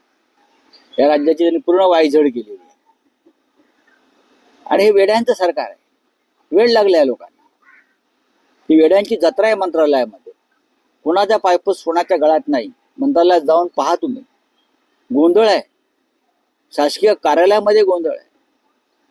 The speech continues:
गृहनिर्माण खात्यामध्ये, माडामध्ये, एसआरएमध्ये प्रचंड भ्रष्टाचार सुरू आहे. पैसे दिल्याशिवाय सामान्य माणसाची कामं होत नाहीत गृहनिर्माण खात्यामध्ये.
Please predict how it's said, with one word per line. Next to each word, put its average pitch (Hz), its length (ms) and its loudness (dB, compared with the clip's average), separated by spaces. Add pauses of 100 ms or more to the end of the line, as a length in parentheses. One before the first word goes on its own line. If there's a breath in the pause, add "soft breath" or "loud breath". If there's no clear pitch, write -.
(240)
गृहनिर्माण 196 680 0
खात्यामध्ये, 180 540 0
माडामध्ये, 175 640 0
एसआरएमध्ये 180 800 0
प्रचंड 196 360 -2
भ्रष्टाचार 180 580 0
सुरू 165 260 -4
आहे. 135 140 -2 (1400)
पैसे 165 300 2
दिल्याशिवाय 190 500 0
सामान्य 190 420 -4
माणसाची 175 440 -4
कामं 175 320 0
होत 190 200 0
नाहीत 190 240 -2
गृहनिर्माण 170 520 -2
खात्यामध्ये. 123 460 -4